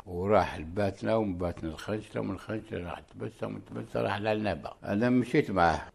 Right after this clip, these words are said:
قال لي: "حاجة، احنا تعشينا في تبسها." في العشاء هكاك، من بعد ذاك تحل. ومعنا بن بلة، الوفد كامل، كنا واحد، تقريبا واحد ثلاثين واحد ولا أكثر، ولا أكثر. تعشينا كلها هكا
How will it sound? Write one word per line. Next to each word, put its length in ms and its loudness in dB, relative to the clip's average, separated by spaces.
قال 120 4
لي: 180 2
"حاجة، 340 0
احنا 180 -4
تعشينا 560 0
في 140 -6
تبسها." 580 -6
في 100 -10
العشاء 440 -6
هكاك، 360 -8
من 140 -6
بعد 360 -6
ذاك 220 -6
تحل. 360 -8
ومعنا 500 -2
بن 240 -6
بلة، 460 -8
الوفد 400 -6
كامل، 320 -4
كنا 260 -12
واحد، 240 -12
تقريبا 360 -8
واحد 180 -10
ثلاثين 380 -4
واحد 300 -4
ولا 180 -12
أكثر، 440 -14
ولا 240 -6
أكثر. 300 -12
تعشينا 640 -8
كلها 420 -14
هكا 280 -14